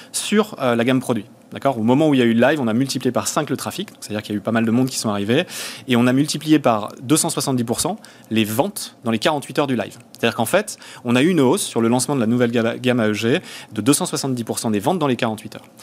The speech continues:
Et ce qui est très intéressant, c'est qu'a posteriori du live, tu te dis, bon, le live, c'est fini, donc il n'y a plus de performance.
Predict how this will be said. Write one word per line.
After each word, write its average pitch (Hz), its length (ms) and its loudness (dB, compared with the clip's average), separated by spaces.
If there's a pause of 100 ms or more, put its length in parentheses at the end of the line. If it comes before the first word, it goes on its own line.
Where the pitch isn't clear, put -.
(220)
Et 117 60 -4
ce - 20 -14
qui - 80 2
est - 20 -8
très 190 220 0
intéressant, 123 460 0
c'est - 100 -6
qu'a 101 160 -4
posteriori 156 720 0
du 104 80 -2
live, 127 320 -4
tu - 80 -16
te 123 60 -12
dis, 120 120 0
bon, 104 140 2
le 101 140 2
live, 117 300 2
c'est - 120 -8
fini, 135 360 2
donc 143 160 -6
il - 20 -10
n'y 107 40 -8
a - 20 -6
plus - 120 -10
de - 60 -10
performance. 131 500 -2